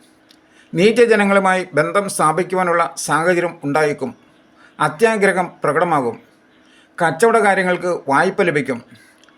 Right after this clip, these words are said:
ചൂതുകളിയിലോ ലോട്ടറിയിലോ സാമ്പത്തിക നേട്ടം ഉണ്ടാകും. ദിവസവേതനക്കാർക്ക് കരാർ പണി പുതുക്കി ലഭിക്കും. വീട് മാറുവാനോ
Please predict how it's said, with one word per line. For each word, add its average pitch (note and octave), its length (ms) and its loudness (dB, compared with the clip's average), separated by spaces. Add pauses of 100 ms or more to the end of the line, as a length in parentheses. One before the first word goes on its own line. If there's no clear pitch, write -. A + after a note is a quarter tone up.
(320)
ചൂതുകളിയിലോ G3 760 4
ലോട്ടറിയിലോ F3 640 2
സാമ്പത്തിക F3+ 580 -2
നേട്ടം D#3+ 320 -4 (100)
ഉണ്ടാകും. C3+ 420 -2 (960)
ദിവസവേതനക്കാർക്ക് F#3 1120 0 (120)
കരാർ E3+ 240 2
പണി E3+ 260 -4 (100)
പുതുക്കി D#3 260 -6
ലഭിക്കും. C3 380 -2 (640)
വീട് A3 200 4
മാറുവാനോ F#3 640 0